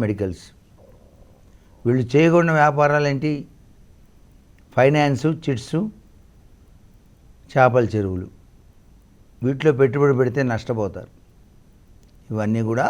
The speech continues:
అససాముద్రిక రీత్యా మనం తెలుసుకోదగ్గ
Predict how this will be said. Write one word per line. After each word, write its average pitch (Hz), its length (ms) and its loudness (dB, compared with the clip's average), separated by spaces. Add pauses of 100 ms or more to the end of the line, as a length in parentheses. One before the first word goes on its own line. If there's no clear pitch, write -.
(680)
అససాముద్రిక 135 800 0
రీత్యా 117 300 -2
మనం 151 180 -2 (340)
తెలుసుకోదగ్గ 113 680 -2